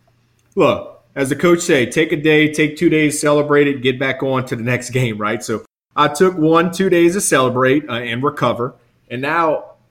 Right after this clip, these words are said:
I'm, I'm on to the next week. And what's, what's gonna make L S U continue to get better? 'Cause you're either getting better or you're getting worse. The stat that troubled me this game was time of possession.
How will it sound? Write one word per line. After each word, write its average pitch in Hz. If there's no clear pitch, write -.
I'm, 123
I'm 131
on 156
to 160
the 139
next 131
week. 113
And 110
what's, 139
what's 135
gonna 156
make 139
L 131
S 131
U 131
continue 127
to 120
get 117
better? 110
'Cause 107
you're 123
either 147
getting 180
better 139
or 123
you're 120
getting 120
worse. 104
The 127
stat 202
that 135
troubled 170
me 147
this 135
game 120
was 104
time 131
of 131
possession. 104